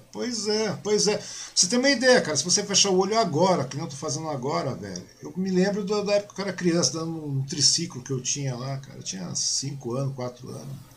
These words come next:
Meu, já se passaram cinquenta, velho. E vou fechar o olho de novo, quem sabe se eu abrir de novo já não vou tá morto, mano. Entendeu? Eu vou tá na beira, no,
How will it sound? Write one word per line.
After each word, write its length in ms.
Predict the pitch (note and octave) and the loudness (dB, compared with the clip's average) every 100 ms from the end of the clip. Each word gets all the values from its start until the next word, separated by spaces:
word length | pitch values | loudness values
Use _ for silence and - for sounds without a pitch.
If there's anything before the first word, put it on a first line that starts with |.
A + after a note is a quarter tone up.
| E3 | -4
Meu, 160 | E3+ | -4
já 80 | A2+ | -2
se 120 | A2 | -4
passaram 720 | - C#3+ - C#3+ D3 D3+ C#3 B2 - - | -4 0 2 2 -2 -4 -6 -6 -10 -8
cinquenta, 640 | - C3+ C3+ C#3 C3+ - | -6 -6 -6 -4 -6 -8
velho. 400 | - - - - - _ _ - _ | -16 -18 -18 -20 -20 _ _ -20 _
E 60 | B2 | -8
vou 160 | B2 D3+ | -6 -4
fechar 340 | D#3+ C#3 D#3+ | 0 2 2
o 100 | D#3 | 2
olho 100 | D#3 | 0
de 120 | C#3+ | 0
novo, 200 | D3 D#3 | 0 -2
quem 140 | - D#3+ | 0 4
sabe 200 | F3 E3+ | 4 4
se 80 | E3+ | 0
eu 80 | |
abrir 140 | D#3+ D#3+ | 2 0
de 80 | D3 | -2
novo 140 | D#3 | -2
já 100 | E3 | -2
não 120 | E3 | -2
vou 100 | C#3+ | -4
tá 180 | C#3 D#3 | -4 -2
morto, 400 | D3 E3+ F3+ G#2 | 2 2 0 -4
mano. 240 | F2+ F2+ - - - - - - | -8 -8 -10 -6 -6 -6 -20 -8
Entendeu? 300 | B2+ C3+ D#3 | -2 0 2
Eu 60 | |
vou 120 | C#3+ C#3+ | 0 0
tá 200 | D#3+ D3+ | 2 2
na 120 | D#3 | 2
beira, 340 | B2+ E3 F3 | 4 8 8
no, 380 | D3 C#3+ C3+ C3+ | 6 4 2 2